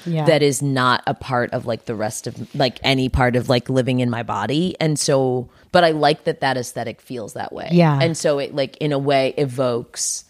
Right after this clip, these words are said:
Speaker 2: an ease that I don't usually have, if that makes sense.
Speaker 1: Totally. It makes total sense to me. You pull it off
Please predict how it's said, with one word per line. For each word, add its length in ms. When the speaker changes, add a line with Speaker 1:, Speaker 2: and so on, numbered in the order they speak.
Speaker 2:
an 180
ease 420
that 120
I 100
don't 220
usually 320
have, 420
if 120
that 120
makes 220
sense. 280
Speaker 1:
Totally. 680
It 80
makes 320
total 480
sense 400
to 60
me. 340
You 460
pull 300
it 80
off 420